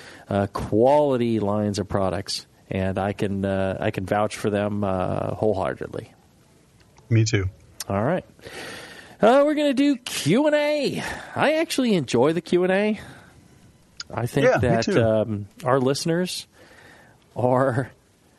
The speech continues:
Speaker 1: quite brilliant. Um, I was talking to, uh, one of our listeners at J B F, and, uh, he went on and on about, you know, "What about this? What about that?" And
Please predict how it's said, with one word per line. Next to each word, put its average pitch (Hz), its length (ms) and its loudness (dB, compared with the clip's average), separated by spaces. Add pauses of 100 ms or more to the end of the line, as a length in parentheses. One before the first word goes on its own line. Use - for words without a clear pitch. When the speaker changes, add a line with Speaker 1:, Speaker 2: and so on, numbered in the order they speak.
(140)
Speaker 1:
quite 190 300 4
brilliant. 117 560 0 (540)
Um, 98 560 0 (2000)
I - 40 -4
was 104 180 -4
talking 107 440 -2
to, 104 380 0
uh, 101 120 0
one 110 180 -2
of 104 80 -2
our 107 100 2
listeners 104 520 -2
at 101 200 -2
J 107 260 -2
B 101 160 0
F, 113 220 -2
and, 98 280 -2
uh, 95 200 -2 (1120)
he 160 100 2
went 240 200 4
on 208 200 4
and 175 120 4
on 220 240 4
about, 127 380 2 (100)
you 131 80 -2
know, 117 80 -6
"What 143 240 2
about 185 220 2
this? 147 280 0
What 123 80 4
about 156 240 2
that?" 131 320 0
And 127 180 -4